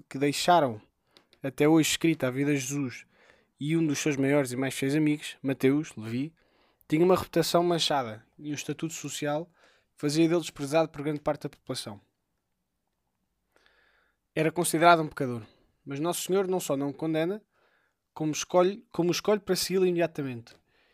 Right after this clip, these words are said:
Isto causa confusão aos fariseus e aos escribas, que não percebem a predileção de Jesus pelos pecadores. Na verdade, este modo de ser de Jesus Cristo é profundamente contracorrente, porque contraria os estigmas e os preconceitos da sociedade judaica da época.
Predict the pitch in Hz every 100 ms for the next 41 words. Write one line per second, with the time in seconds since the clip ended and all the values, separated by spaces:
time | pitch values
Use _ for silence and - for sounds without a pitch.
0 | _ - - - 185 180 175 165 156 175
1 | 165 - 151 143 156 151 151 139 - 135
2 | 117 113 - - 143 147 - 165 165 151
3 | 151 156 160 156 170 156 131 160 160 -
4 | 147 - 139 113 110 - _ _ _ _
5 | _ _ _ _ - 143 139 151 147 139
6 | - _ _ _ - 147 - 156 180 160
7 | - 170 151 131 143 - 156 170 - 160
8 | - 170 165 175 170 165 156 156 - 143
9 | 123 - _ _ _ _ _ 139 - 156
10 | 151 160 175 165 - 190 196 196 175 170
11 | - - 151 165 156 160 156 - 151 151
12 | 139 156 151 147 135 120 - 110